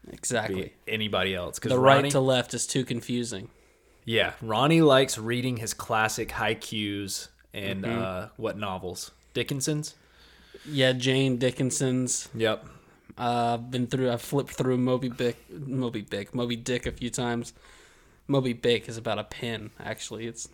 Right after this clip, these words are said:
Speaker 1: not about a whale at all. Um,
Speaker 2: But dude,
Speaker 1: I'm so excited to talk about
Speaker 2: this
Speaker 1: it.
Speaker 2: episode's incredible. I mean, on the rewatch again, obviously for the pod, taking the notes, it just, it's so stunning how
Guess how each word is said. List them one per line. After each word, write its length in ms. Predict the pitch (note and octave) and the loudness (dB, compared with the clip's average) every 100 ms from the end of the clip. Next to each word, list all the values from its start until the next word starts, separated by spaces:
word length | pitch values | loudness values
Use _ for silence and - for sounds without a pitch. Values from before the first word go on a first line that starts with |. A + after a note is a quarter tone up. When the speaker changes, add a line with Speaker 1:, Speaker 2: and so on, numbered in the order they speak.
| - - | -12 -6
Speaker 1:
not 160 | B2 A#2 | -2 0
about 160 | A#2 | 0
a 60 | A2+ | 0
whale 300 | A#2 A#2 A#2 | 2 0 2
at 40 | |
all. 320 | A#2 A#2 A#2 - - - - - - - - - | 2 2 0 -8 -20 -20 -20 -20 -20 -20 -20 0
Um, 440 | D#3 F3 F3 F3 - - - _ - | 6 8 6 2 -6 -20 -20 _ 2
Speaker 2:
But 140 | F3 | 6
dude, 280 | E3+ E3+ - - - - | 10 10 8 -6 -6 2
Speaker 1:
I'm 100 | D#3 | 8
so 180 | A3+ | 10
excited 340 | G#3+ - D#3+ C3 | 10 10 10 8
to 60 | A#2 | 4
talk 240 | C#3 B2+ | 4 4
about 100 | - | 2
Speaker 2:
this 140 | D#3+ E3+ | 2 6
Speaker 1:
it. 40 | |
Speaker 2:
episode's 340 | E3 D3 D3+ C3 | 4 6 6 4
incredible. 540 | B2 C3 G#2 E2 - - - | 0 0 0 -4 -14 -14 -2
I 120 | C3 | 2
mean, 520 | D3 C#3+ C3+ C#3+ B2+ D#3 | 4 2 -2 -12 -8 2
on 140 | D#3 | 6
the 80 | D3+ | 6
rewatch 540 | C#3+ D3 C#3+ C#3+ C3+ | 8 10 10 10 8
again, 260 | C#3 C#3 C3+ | 0 2 4
obviously 440 | B2+ B2+ - C3 | 2 2 0 0
for 240 | - A#2+ A#2+ | 2 0 0
the 80 | |
pod, 460 | A2+ A#2 A#2 A#2 A#2 | 0 2 4 4 2
taking 240 | A#2 A#2 | -2 -2
the 80 | A#2 | -4
notes, 480 | G#2+ G#2+ A2+ - - - - - _ - - _ _ | -4 -2 -2 -4 -10 -14 -20 -20 _ -20 -20 _ _
it 220 | - A#2 | -12 -6
just, 400 | B2+ D#3 F3+ - C3+ | -2 0 0 -2 -6
it's 160 | B2 | -2
so 320 | - - D3+ | 2 6 6
stunning 720 | E3 - - - A2+ A2+ G2+ G2+ | 6 2 -2 -2 -2 -2 -6 -8
how 600 | G#2 G#2 G2+ G2+ G2+ - | -6 -2 0 0 0 -4